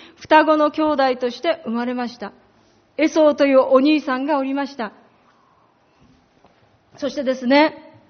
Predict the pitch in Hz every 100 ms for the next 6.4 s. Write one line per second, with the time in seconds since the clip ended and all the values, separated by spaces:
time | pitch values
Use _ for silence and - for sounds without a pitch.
0 | - 311 302 277 262 311 311 302 311 311
1 | 311 285 294 302 285 277 330 339 247 -
2 | - 226 320 320 311 285 277 277 269 269
3 | 254 277 370 - _ _ _ _ _ _
4 | - _ _ _ 262 294 311 269 277 240
5 | 220 294 320 330 349 349 339 294 294 269
6 | - - 320